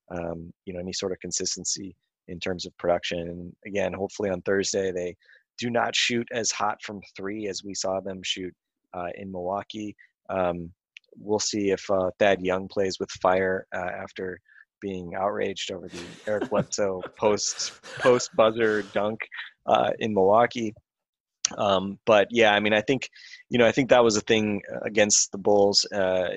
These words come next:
Speaker 1: you know, in this last game. Uh, you know, as much as the Bull-, the Bulls were making shots, it just seemed like the Bucks could always either get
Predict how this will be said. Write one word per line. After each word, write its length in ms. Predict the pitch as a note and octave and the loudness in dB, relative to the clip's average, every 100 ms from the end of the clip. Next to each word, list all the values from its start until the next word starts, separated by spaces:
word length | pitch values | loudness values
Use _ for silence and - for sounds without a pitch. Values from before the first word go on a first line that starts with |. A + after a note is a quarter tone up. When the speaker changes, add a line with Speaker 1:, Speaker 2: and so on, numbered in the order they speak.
| - | -6
Speaker 1:
you 120 | A2 | 0
know, 60 | F#2+ | 0
in 80 | |
this 180 | F#2 F2+ | 0 0
last 320 | G2 F#2+ F#2+ | 2 2 0
game. 360 | - G2 G2 F#2+ _ _ _ | -4 -6 -6 -8 _ _ _
Uh, 340 | F#2+ F#2 F2+ F2 - _ _ _ _ | -8 -6 -6 -10 -14 _ _ _ _
you 120 | B2+ | -4
know, 280 | G#2 G2+ F#2+ - - | -2 -2 -4 -12 -14
as 120 | A#2 A#2+ | -10 0
much 220 | D3+ E3+ | 2 2
as 100 | A#2 | -6
the 80 | A2 | -4
Bull-, 240 | A#2 A2 | -2 -2
the 60 | A2+ | -2
Bulls 260 | A#2 A2+ - | 0 0 -2
were 60 | |
making 300 | G2+ G#2+ G#2+ | -4 -6 -4
shots, 440 | F#2+ G2+ G2 G2 - | -4 -2 -2 -4 -10
it 380 | _ _ _ - | _ _ _ -10
just 120 | F#3+ | -8
seemed 160 | A3 | -4
like 160 | F#3+ D3+ - | -2 -2 -4
the 60 | A2 | -2
Bucks 460 | G#2+ A2+ - - - _ _ | 0 0 -2 -10 -14 _ _
could 160 | - C3 | -8 -6
always 480 | - A2+ A#2+ A#2 A#2 | 0 0 2 -2 -2
either 220 | G#2+ G2+ | 0 0
get 260 | F#2 F#2 | 2 0